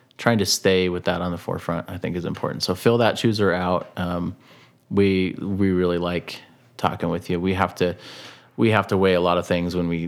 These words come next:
we talk with people on the phone i-, in terms of just time and, and things like that, but we're not gonna rush you in decisions. We're not gonna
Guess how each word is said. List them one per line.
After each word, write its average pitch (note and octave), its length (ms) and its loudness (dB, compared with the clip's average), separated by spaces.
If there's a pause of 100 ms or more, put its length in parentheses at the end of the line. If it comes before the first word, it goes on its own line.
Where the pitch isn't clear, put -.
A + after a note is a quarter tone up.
we F2+ 160 -4
talk F2 280 -2
with F2 120 -6
people F2 220 -2
on E2 60 -2
the E2 60 -6
phone A2 420 2
i-, F#2+ 240 -4 (160)
in G2+ 120 -4
terms F#2+ 280 -2
of E2+ 100 -4
just - 240 -4
time F2 400 -4
and, E2+ 180 -6 (380)
and F2+ 140 -2
things F2 180 -4
like E2+ 140 -4
that, D#2 200 -4
but F2+ 100 -2
we're F2+ 180 -4
not E2+ 160 -4
gonna F2 160 -4
rush F2+ 340 -2
you F2+ 300 0 (340)
in G2 140 -8
decisions. G2+ 680 0
We're F#2+ 80 0
not E2+ 160 -4
gonna F2 320 -4